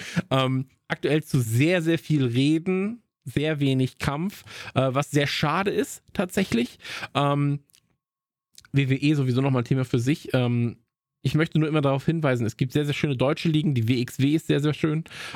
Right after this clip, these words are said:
Äh, da kann man sich, äh, toll irgendwie Kämpfe angucken, auch aus Deutschland.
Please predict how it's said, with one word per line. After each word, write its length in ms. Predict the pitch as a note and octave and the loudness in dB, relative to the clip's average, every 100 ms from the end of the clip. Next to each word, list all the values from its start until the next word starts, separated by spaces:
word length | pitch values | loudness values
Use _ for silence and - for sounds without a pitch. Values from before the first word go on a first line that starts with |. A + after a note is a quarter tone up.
| - | -2
Äh, 320 | D3 C#3+ C#3+ | 0 2 0
da 100 | C3+ | 0
kann 120 | C3 C#3 | 0 0
man 140 | B2+ | 0
sich, 240 | C3 - | -2 -6
äh, 100 | A1+ - _ _ _ _ _ - | -18 -20 _ _ _ _ _ -2
toll 380 | F3+ F#3 G3 - _ _ _ _ _ _ _ _ | 0 2 -2 -6 _ _ _ _ _ _ _ _
irgendwie 260 | E3+ D3+ D3 | 0 2 0
Kämpfe 380 | - F3+ - - | 0 -2 -2 -2
angucken, 440 | D3+ D#3+ D#3 D3+ | 0 0 0 0
auch 160 | C#3+ C#3+ | 0 0
aus 160 | C#3+ | 0
Deutschland. 520 | C#3+ C#3+ - C#3+ C#3 | 2 0 0 0 -2